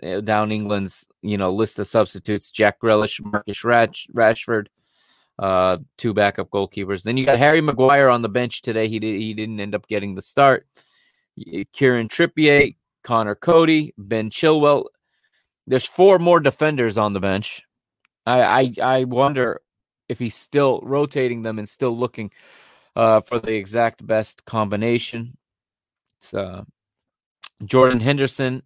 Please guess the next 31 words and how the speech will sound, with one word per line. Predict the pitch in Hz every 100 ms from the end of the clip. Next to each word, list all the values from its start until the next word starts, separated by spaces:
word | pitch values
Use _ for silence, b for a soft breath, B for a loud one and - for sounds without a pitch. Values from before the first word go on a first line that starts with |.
| _
the | -
midfielder, | 113 120 110 117 110
Jude | 95 175 214 151
Bellingham, | 170 160 113 104 95
who | 101 113 110
I | 117
thought | 110 117 92
was | 104
gonna | 110 98
play | - 104
a | 98
lot | 95 -
more | 95 92
in |
this | 95 -
competition | - 101 95 107 98 - 101 b b b b -
at | 120
the | -
start | - - - 127 127 - -
of | 123 113 110 98
the | 104
competition. | 117 104 101 107 101
Before | 104 131 135
it | 107
started, | - 117 104 98
I | 95
should, | 92 - -
I, | - 101
I |
should | - 104 -
say, | 107